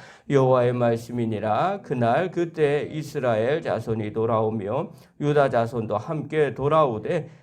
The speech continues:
그들이 울면서 그 길을 가며 그의 하나님 여호와께 구할 것이며." 바벨론의 패망으로 말미암아 너희들이 돌아올 것이라는 거예요.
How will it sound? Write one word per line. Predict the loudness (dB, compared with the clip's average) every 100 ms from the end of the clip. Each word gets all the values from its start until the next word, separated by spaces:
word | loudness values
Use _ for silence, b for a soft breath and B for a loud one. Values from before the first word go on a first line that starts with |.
| B
그들이 | -2 0 0 -2 -2
울면서 | -2 0 2 2 0 -2 -6 -8 -6
그 | -4 -2
길을 | 0 2 0
가며 | 0 -4 -4 -2 -2 -2 -2
그의 | -4 0 0 -2
하나님 | -2 0 0 0 -2
여호와께 | 0 2 2 2 0 -4 -4 -6 B _
구할 | -6 0 4 4 2 -2
것이며." | -4 -6 -6 -10 -8 -8 -8 -10 -14 -18 -10
바벨론의 | -4 0 0 0 -2 -4
패망으로 | -6 -6 -4 -2 -2 -2
말미암아 | 0 0 0 0 0 -2
너희들이 | 0 0 -2 -4 -6 -8 B B
돌아올 | -2 0 2 0
것이라는 | -4 -8 -8 -10 -10 -14
거예요. | -18 -20 -20